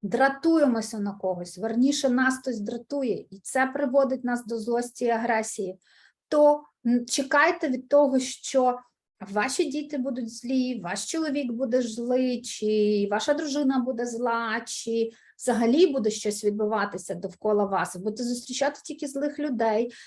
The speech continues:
ви будете зустрічати в автобусах, які будуть кричати і так далі.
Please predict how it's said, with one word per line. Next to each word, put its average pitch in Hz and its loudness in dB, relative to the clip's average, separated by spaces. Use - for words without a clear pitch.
ви 196 -4
будете 226 0
зустрічати 262 -2
в 294 0
автобусах, 294 2
які 277 -4
будуть 277 -4
кричати 240 0
і 214 -4
так 240 0
далі. 262 4